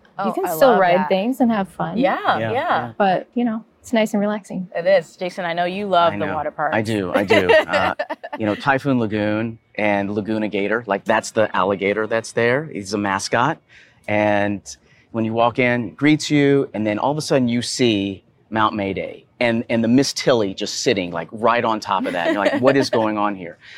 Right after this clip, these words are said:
Speaker 3: So there's some really cool adventures that you can have in Typhoon Lagoon. So the first one is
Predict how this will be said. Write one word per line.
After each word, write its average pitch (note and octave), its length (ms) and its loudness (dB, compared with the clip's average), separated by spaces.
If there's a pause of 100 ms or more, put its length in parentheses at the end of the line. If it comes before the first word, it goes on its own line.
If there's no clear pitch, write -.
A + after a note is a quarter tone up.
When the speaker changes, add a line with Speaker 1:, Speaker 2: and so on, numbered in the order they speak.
(140)
Speaker 3:
So C#3 280 4
there's C3 180 0
some C#3 180 4
really D#3+ 340 4
cool C#3 420 2
adventures G2+ 460 -2
that G2 100 -2
you G2 100 -6
can G2 140 -4
have F#2 220 -2
in F#2 60 -12
Typhoon E2+ 280 -10
Lagoon. E2 280 -10
So F#2+ 120 -10
the F#2+ 100 -8
first D#3 280 -2
one B2+ 160 0
is G#2+ 300 0